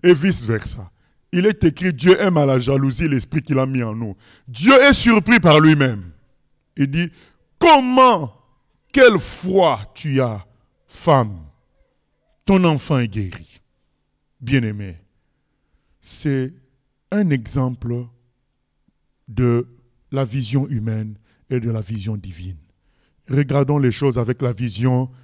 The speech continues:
divine. Qu'est-ce que Dieu dit réellement dans ton cœur ? Parce que les événements extérieurs sont un message. Mais un message pour qui ? Pour notre intelligence.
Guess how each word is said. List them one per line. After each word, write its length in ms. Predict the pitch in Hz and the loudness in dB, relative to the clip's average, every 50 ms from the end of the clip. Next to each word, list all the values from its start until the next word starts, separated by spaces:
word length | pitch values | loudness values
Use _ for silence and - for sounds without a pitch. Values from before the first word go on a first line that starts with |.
| _ _ _ _ | _ _ _ _
divine. 580 | 82 82 107 98 82 87 95 101 90 82 80 73 69 _ _ _ _ _ _ _ _ _ _ _ - | -10 -8 -8 -8 -8 -10 -10 -10 -10 -12 -14 -20 -20 _ _ _ _ _ _ _ _ _ _ _ 0
Qu'est-ce 240 | 175 165 151 - - | 0 0 0 0 -2
que 80 | 160 | -4
Dieu 380 | 143 120 98 - 107 131 139 127 | -4 -4 -4 -8 -2 -2 -2 -2
dit 240 | 113 104 127 123 120 | -2 -4 -6 -4 -4
réellement 580 | 104 110 110 110 110 107 113 117 120 127 131 - - _ _ _ | -2 -2 -2 -2 -2 -2 -2 0 0 0 -2 -6 -12 _ _ _
dans 160 | 117 117 113 | -10 -10 -10
ton 180 | 95 - 98 98 | -10 -10 -12 -12
cœur ? 380 | 90 - 117 104 92 85 73 - _ _ _ _ - - | -10 -8 -8 -6 -6 -8 -10 -14 _ _ _ _ -10 -8
Parce 220 | 113 101 - - | -8 -8 -8 -8
que 160 | - 143 120 - - - - - | -8 -8 -10 -10 -12 -18 -14 -6
les 260 | 131 151 147 135 123 165 | -2 0 0 4 6 6
événements 420 | 165 151 180 190 208 226 311 339 | 8 8 6 6 6 4 4 2
extérieurs 720 | 254 170 - - - 170 156 160 165 160 143 123 104 95 - _ _ _ _ _ _ _ _ _ _ _ _ _ _ _ _ _ _ _ _ | 2 0 -2 -2 -2 0 0 2 2 2 2 2 0 -6 -12 _ _ _ _ _ _ _ _ _ _ _ _ _ _ _ _ _ _ _ _
sont 300 | _ - 240 254 262 - 233 | _ -4 -2 -2 0 4 4
un 80 | 214 196 | 4 4
message. 680 | 165 165 156 135 - 165 131 113 104 113 - - - _ _ _ _ _ _ _ _ - | 6 4 4 4 4 2 2 2 0 -6 -14 -18 -20 _ _ _ _ _ _ _ _ -4
Mais 120 | 180 226 - | -4 0 4
un 160 | 330 359 330 | 4 4 4
message 440 | 277 240 - - 240 226 202 131 - - | 4 2 2 4 4 4 4 2 0 -6
pour 200 | - 135 110 - | -8 -10 -10 -10
qui ? 200 | - - 110 _ _ _ _ _ _ _ _ _ _ _ _ _ _ _ _ _ _ _ _ _ _ _ _ - | -14 -18 -18 _ _ _ _ _ _ _ _ _ _ _ _ _ _ _ _ _ _ _ _ _ _ _ _ -6
Pour 160 | - 156 151 | -4 -2 0
notre 220 | 147 139 131 - | 0 -2 -2 -4
intelligence. 800 | 120 110 104 120 107 101 101 - 104 92 90 85 - - - _ | -10 -8 -6 -8 -8 -8 -8 -10 -12 -14 -14 -16 -18 -20 -20 _